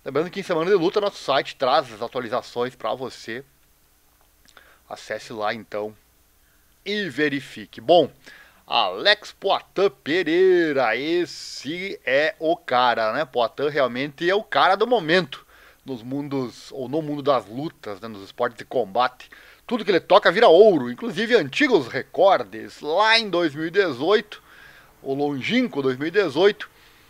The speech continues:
Francis Ngannou estabeleceu um recorde mundial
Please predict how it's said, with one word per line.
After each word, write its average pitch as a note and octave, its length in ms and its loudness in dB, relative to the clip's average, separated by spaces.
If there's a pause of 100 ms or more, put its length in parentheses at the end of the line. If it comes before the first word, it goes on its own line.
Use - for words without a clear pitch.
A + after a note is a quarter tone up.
Francis G3+ 360 2
Ngannou F#3+ 360 6
estabeleceu E3 460 0
um E3 40 -4
recorde D3 360 0
mundial G3+ 480 2